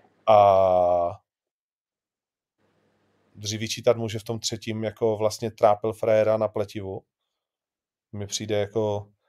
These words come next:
nevím, zvláštní od toho Dany. Eh,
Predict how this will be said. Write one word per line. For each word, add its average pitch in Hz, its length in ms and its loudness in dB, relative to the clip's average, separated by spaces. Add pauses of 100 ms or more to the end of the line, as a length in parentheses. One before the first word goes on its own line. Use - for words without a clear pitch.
(1080)
nevím, 120 300 -4
zvláštní 113 460 0
od 120 80 -8
toho 123 140 -4
Dany. 123 340 -4 (680)
Eh, 101 920 2